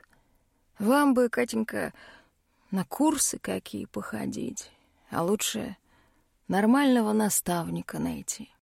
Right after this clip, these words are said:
Потенциал хороший. Жалко на самотек бросать". В голове стремительно проносится разговор с Князевым и сопутствующие ему мысли и догадки. "Маги,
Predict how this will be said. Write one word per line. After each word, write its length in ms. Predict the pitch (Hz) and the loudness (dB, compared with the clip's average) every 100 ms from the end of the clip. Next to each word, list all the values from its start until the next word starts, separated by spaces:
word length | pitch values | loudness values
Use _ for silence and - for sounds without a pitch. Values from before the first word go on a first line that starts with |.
| _ _ _ _ _ | _ _ _ _ _
Потенциал 640 | - - 302 302 - - 226 | -10 -4 0 2 2 2 0
хороший. 720 | - 202 240 262 - - - _ _ _ _ _ | -2 -2 0 0 -2 -8 -16 _ _ _ _ _
Жалко 560 | 202 254 262 - - - - _ _ _ - | 2 4 4 0 -10 -18 -20 _ _ _ -4
на 140 | 185 | -2
самотек 680 | 180 196 196 - - 190 170 | 0 0 -2 -2 -6 -6 -6
бросать". 600 | - - - - - - _ _ _ _ _ _ _ _ _ _ _ _ _ | -8 -8 -8 -10 -14 -20 _ _ _ _ _ _ _ _ _ _ _ _ _
В 100 | 175 | 0
голове 420 | 185 220 254 320 | 6 8 8 6
стремительно 680 | 277 - 220 240 277 254 226 | 4 2 6 6 6 4 2
проносится 580 | 214 202 226 226 190 - | 2 2 4 2 -2 -2
разговор 480 | 190 180 202 196 208 | 0 2 0 0 -2
с 80 | - | -2
Князевым 720 | - 220 262 254 233 208 190 - - - - | 2 4 6 4 4 4 2 -6 -20 -20 0
и 140 | 233 | 2
сопутствующие 1000 | 214 220 - 254 - 214 220 214 - 214 | 4 2 2 0 0 0 2 2 2 2
ему 300 | 202 208 214 | 2 4 6
мысли 580 | 208 202 240 - 226 220 - | 6 6 4 4 4 4 2
и 120 | 214 | 2
догадки. 680 | 190 214 185 139 - - - _ _ _ _ _ _ _ _ | 4 2 2 -2 -2 -16 -16 _ _ _ _ _ _ _ _
"Маги, 680 | - 180 214 269 220 190 - | -2 2 4 4 2 0 -6